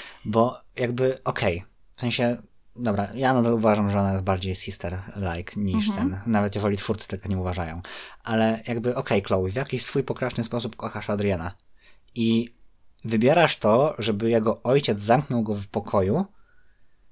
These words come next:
Speaker 1: niż to, żeby był szczęśliwy z innymi
Speaker 2: No, to
Speaker 1: ludźmi,
Speaker 2: jest
Speaker 1: tylko po to, żeby, tylko po to, żeby dziewczyna, której nie lubisz, nie mogła z nim być.
Speaker 2: No.
Speaker 1: A, a z drugiej strony i tak nie wierzysz, że on by był z kimś takim jak ona. Więc jakby, Chloe, what's wrong with you?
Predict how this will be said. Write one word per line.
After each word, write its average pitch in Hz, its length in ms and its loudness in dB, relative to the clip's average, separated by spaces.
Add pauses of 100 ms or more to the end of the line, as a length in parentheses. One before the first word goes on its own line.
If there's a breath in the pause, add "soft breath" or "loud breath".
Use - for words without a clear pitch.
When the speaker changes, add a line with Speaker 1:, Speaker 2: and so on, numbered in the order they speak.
(460)
Speaker 1:
niż 123 380 4
to, 165 120 2
żeby 151 220 4
był 143 140 4
szczęśliwy 139 480 0
z 127 60 -2
innymi 135 100 4
Speaker 2:
No, 127 60 6
to 135 60 6
Speaker 1:
ludźmi, 147 100 10
Speaker 2:
jest 170 100 6
Speaker 1:
tylko - 180 4
po 160 100 -2
to, 160 100 6
żeby, 151 320 4
tylko 175 260 0
po 185 100 -4
to, 170 140 4
żeby 147 180 2
dziewczyna, 143 300 0
której 147 200 4
nie 135 80 4
lubisz, 165 240 0
nie 143 80 2
mogła 139 240 4
z 120 40 2
nim 113 160 4
być. 101 360 2
Speaker 2:
No. 233 400 -2 (720)
Speaker 1:
A, 135 160 -4 (360)
a 143 120 4
z 139 60 2
drugiej 180 180 6
strony 185 220 6
i 143 120 -2
tak - 180 2
nie 135 120 4
wierzysz, 123 300 4
że 123 80 4
on 120 140 4
by 120 100 2
był 117 160 2
z 113 60 -4
kimś 120 180 -2
takim 117 240 0
jak 110 200 0
ona. 98 380 2
Więc 120 300 -2
jakby, 139 400 -2 (760)
Chloe, 117 340 10 (720)
what's 151 280 6
wrong 123 340 8
with 95 160 6
you? 87 200 0